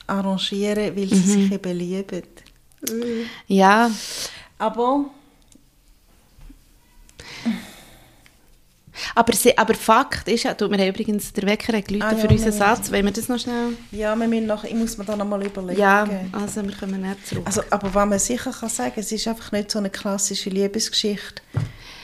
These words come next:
Speaker 1: Es ist einfach nicht eine klassische Liebesgeschichte.
Speaker 2: Sie hat sich einfach entschieden, zu schweigen,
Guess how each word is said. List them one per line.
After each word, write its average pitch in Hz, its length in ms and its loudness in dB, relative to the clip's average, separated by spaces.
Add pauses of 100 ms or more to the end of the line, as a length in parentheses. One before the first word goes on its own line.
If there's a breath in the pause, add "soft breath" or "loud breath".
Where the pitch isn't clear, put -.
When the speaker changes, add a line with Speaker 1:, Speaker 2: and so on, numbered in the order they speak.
Speaker 1:
Es - 60 -4 (100)
ist - 20 2
einfach - 160 -4
nicht 190 140 0
eine 196 60 0
klassische 185 540 -6
Liebesgeschichte. 240 520 2
Speaker 2:
Sie 359 60 4
hat - 100 2
sich 208 140 -2
einfach 226 320 2
entschieden, 226 680 2 (340)
zu - 180 -4
schweigen, 254 540 0